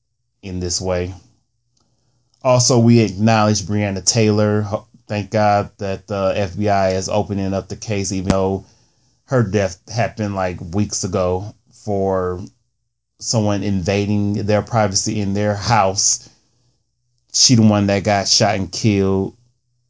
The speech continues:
And the boyfriend, of course, was trying to defend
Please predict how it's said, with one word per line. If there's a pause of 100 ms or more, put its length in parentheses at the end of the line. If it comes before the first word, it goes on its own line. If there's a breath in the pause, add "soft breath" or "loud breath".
(720)
And
the
boyfriend,
of
course,
was
trying
to
defend